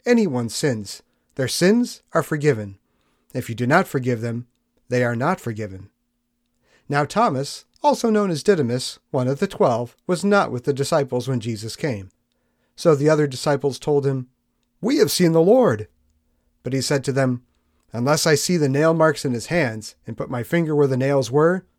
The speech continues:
and put my hands into his side, I will not believe." A week later, his, the disciples were in the house again, and Thomas was with them. Though the doors were locked, Jesus came and stood among them and said, "Peace be with you."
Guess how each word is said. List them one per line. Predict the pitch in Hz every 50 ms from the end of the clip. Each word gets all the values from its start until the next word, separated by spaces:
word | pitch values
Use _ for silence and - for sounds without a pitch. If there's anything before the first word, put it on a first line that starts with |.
| _ _ _ _ _ -
and | 123 123
put | - 202 214
my | 208 214 202
hands | 165 185 208 208 196 170
into | 190 196 185 180 196
his | 202 185 -
side, | - 220 214 196 139 113 107 104 - _ _ _ _ _ _ _ _ _
I | - 110
will | 107 107
not | 110 123 117 107
believe." | - - 107 117 131 123 104 92 90 - _ _ _ _ _ _ _ _ _ _ _ _ _ _ _ _ _ _ _ _ _ _ _ -
A | 143
week | 131 135 175 175 -
later, | - 196 196 180 170 143
his, | 127 131 123 143 _ _
the | - 147
disciples | 127 127 120 - 165 151 151 147 - 131 127 117 - - -
were | 139 139 135
in | 131 123
the | 110 113
house | 117 143 143 127 -
again, | 113 107 151 165 156 120 104 98 _ _ _ _ _ _ _
and | - 151 131
Thomas | - 143 127 123 120 - -
was | 117 107 104
with | 127 131 -
them. | - 110 101 101 98 - _ _ _ _ _ _ _ _ _ _ _ -
Though | - 202 240
the | 247 269
doors | 247 262 262 262 240 233 -
were | 214 208
locked, | 196 196 165 120 120 123 - - _ _ _ _ _ _
Jesus | - 180 190 165 151 156 143
came | - - 214 214 165 123 117
and | 120
stood | - - - - 151
among | 139 143 165 175 156
them | 143 123 120
and | 120 117
said, | - - 123 110 107 104 _ _ _ _ _ _ _ _ _ _
"Peace | - - 220 147 110 98 - - - - - _ _ _ _ -
be | 131 135 135
with | 135 151 147 - -
you." | 107 101 95 92